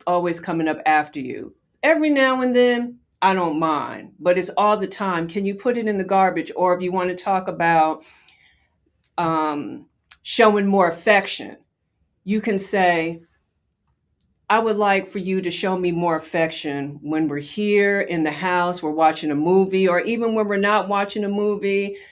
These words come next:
Just tell me something. Say a poem to me." I'm just giving you just quick examples. But as far as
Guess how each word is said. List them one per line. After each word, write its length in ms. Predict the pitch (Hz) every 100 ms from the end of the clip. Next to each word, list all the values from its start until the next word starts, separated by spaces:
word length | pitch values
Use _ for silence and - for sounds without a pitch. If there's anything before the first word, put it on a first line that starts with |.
| _ -
Just 260 | 269 269
tell 240 | 240 233 233
me 160 | 196
something. 880 | 180 - - - 214 214 - 160 147
Say 280 | 147 - 247
a 100 | 185
poem 540 | - 196 202 196 165
to 120 | 165 147
me." 160 | 151
I'm 120 | 156
just 240 | 160 196 190
giving 240 | 175 170
you 100 | 160
just 240 | 156 147 -
quick 340 | - 170 160
examples. 800 | 139 135 165 170 151 95 80 - _ _ _ _ _ _ _
But 180 | 202 208
as 180 | 196 196
far 400 | - 247 269 262
as 480 | 220 208 196 196